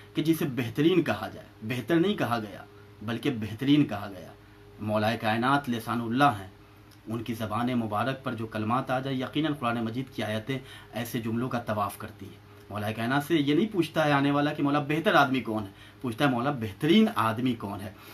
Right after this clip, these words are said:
मौला ने कहा कि तुम में बेहतरीन आदमी वो है जो अपनी आ-,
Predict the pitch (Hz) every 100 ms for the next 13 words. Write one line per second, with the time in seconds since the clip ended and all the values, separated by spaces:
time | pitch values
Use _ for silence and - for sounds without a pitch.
0 | - 113 127 139 143 139 147 156 139 151
1 | 147 107 110 - 131 202 208 120 120 117
2 | 120 113 110 139 - - - 131 - 143
3 | 147 - - _ 113